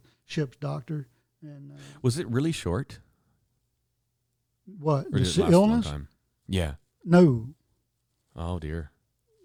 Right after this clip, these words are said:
Speaker 1: Um, and they were, but, but they said they were bet-, well, Danette told me they were better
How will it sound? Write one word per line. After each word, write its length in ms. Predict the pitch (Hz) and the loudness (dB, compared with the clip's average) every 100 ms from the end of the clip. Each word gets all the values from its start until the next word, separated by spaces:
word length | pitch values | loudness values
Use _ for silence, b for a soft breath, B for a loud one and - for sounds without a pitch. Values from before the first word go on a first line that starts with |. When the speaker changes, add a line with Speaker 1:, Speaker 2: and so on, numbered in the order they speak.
| 294 _ _ - | _ _ _ -8
Speaker 1:
Um, 460 | 147 139 139 131 127 _ _ _ _ | -4 -2 -4 -8 -12 _ _ _ _
and 120 | 180 | 0
they 100 | 170 233 | 2 2
were, 160 | 185 - | 0 -4
but, 320 | - 175 165 - _ 135 113 | -2 0 0 -6 _ -20 -2
but 300 | 175 - - _ _ _ _ _ _ _ _ _ _ _ | -2 -2 -12 _ _ _ _ _ _ _ _ _ _ _
they 120 | 160 | -2
said 240 | - 269 | 0 2
they 100 | 185 | 4
were 120 | 156 135 | 2 0
bet-, 420 | 110 151 151 320 | -2 -2 -2 -6
well, 220 | 147 160 - | -8 -10 -12
Danette 360 | 123 160 196 - | -6 0 0 0
told 260 | 151 143 | -2 -2
me 120 | 135 123 b b _ | -2 -6 b b _
they 180 | 147 151 | 2 4
were 140 | 135 | 6
better 440 | 120 143 143 143 | 4 2 2 0